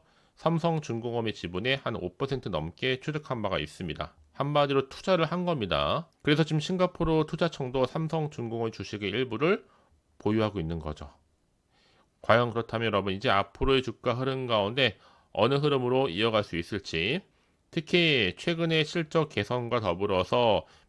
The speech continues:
미국의 대선 결과가 더 큰, 자, 수혜를 줄 것으로 보여지고 있는데요. 왜냐하면 여러분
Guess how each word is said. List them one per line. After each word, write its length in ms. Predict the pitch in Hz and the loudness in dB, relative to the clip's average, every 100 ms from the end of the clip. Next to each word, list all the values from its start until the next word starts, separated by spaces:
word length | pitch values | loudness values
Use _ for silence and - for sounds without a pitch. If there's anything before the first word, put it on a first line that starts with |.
| - | -2
미국의 420 | 104 131 131 131 | -2 0 0 0
대선 380 | 104 110 110 107 | 0 0 -2 -2
결과가 800 | - 92 95 95 123 127 82 - _ - | -2 0 0 0 2 4 2 -2 _ -20
더 120 | - - | -18 -6
큰, 340 | - 170 90 - _ _ - | 0 0 -2 -10 _ _ -8
자, 260 | 80 78 | -4 -2
수혜를 600 | - - 160 151 143 135 | -4 -4 0 2 2 -2
줄 180 | - 92 | -4 -10
것으로 420 | 101 107 104 104 | -6 -4 -2 -4
보여지고 540 | - 98 104 98 95 90 | -2 0 0 -2 -6 -6
있는데요. 520 | 82 85 82 120 165 _ _ - - _ | -4 -4 0 0 0 _ _ -20 -20 _
왜냐하면 300 | - 135 170 | -2 4 6
여러분 500 | 131 104 160 143 73 | 6 4 4 0 -2